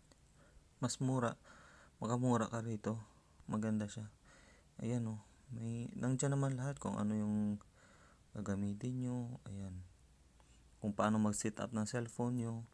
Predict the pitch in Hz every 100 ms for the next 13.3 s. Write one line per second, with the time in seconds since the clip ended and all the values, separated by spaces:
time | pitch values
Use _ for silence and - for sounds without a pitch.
0 | - - - - - - 139 135 135 143
1 | 139 139 131 127 123 123 - 104 101 -
2 | 123 127 123 - 117 123 - 123 123 113
3 | 107 117 123 117 113 117 107 107 - 127
4 | 117 113 104 101 - 123 - - - -
5 | - - - - 123 - 120 120 131 127
6 | 120 127 120 113 - - - - - -
7 | - - - - - - - 110 117 117
8 | 117 113 113 113 - 117 113 113 117 120
9 | 110 110 113 117 117 104 107 113 120 123
10 | 123 120 120 117 120 113 117 110 104 104
11 | 110 110 101 95 101 107 - - - -
12 | - - 107 110 110 110 107 107 104 -
13 | 101 95